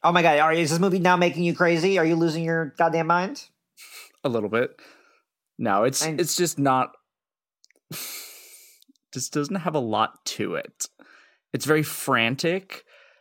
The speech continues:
Speaker 2: while, uh, but then it just slows down to nothing.
Speaker 1: You know, I'm realizing now they remade this movie, and there's a much better remake that has the exact same vibe, but is a good movie.
Speaker 2: What's it called?
Speaker 1: I don't know. I don't know that I would call it a good movie, actually, but it's called Babe Pig in the City.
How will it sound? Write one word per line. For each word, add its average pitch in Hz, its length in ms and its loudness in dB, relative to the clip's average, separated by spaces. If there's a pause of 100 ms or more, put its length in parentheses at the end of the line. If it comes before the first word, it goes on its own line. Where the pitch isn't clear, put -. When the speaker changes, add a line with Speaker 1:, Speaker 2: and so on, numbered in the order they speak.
(240)
Speaker 2:
while, 123 340 -2 (120)
uh, 147 80 4
but 139 200 -2
then 135 160 2
it 131 60 2
just 120 300 -4
slows 120 440 2
down 113 320 2
to 107 120 -6
nothing. 98 680 -4 (680)
Speaker 1:
You 165 160 2
know, 233 160 0
I'm 202 240 2
realizing 247 440 4
now 190 120 4
they 170 160 4
remade 202 520 2
this 156 160 0
movie, 143 320 2
and 131 80 0
there's 135 120 0
a 143 60 0
much 175 200 0
better 208 180 6
remake 147 640 -2
that 143 200 4
has 147 260 2
the 151 80 -2
exact 160 300 2
same 170 200 0
vibe, 139 420 4
but 143 140 2
is 123 120 -2
a 117 40 -6
good 135 140 -2
movie. 175 380 0 (640)
Speaker 2:
What's 120 220 -6
it 110 80 -4
called? 135 220 2
Speaker 1:
I 220 80 6
don't 262 120 6
know. 220 200 2 (220)
I 226 100 6
don't 254 100 6
know 240 80 4
that 214 100 6
I 202 60 8
would 185 120 4
call 208 160 6
it 143 60 2
a 139 40 4
good 147 240 2
movie, 127 260 0
actually, 123 340 0
but 131 120 0
it's 262 80 -4
called 208 240 0
Babe 180 260 2
Pig 175 160 2
in 147 80 0
the 127 100 -2
City. 143 400 -2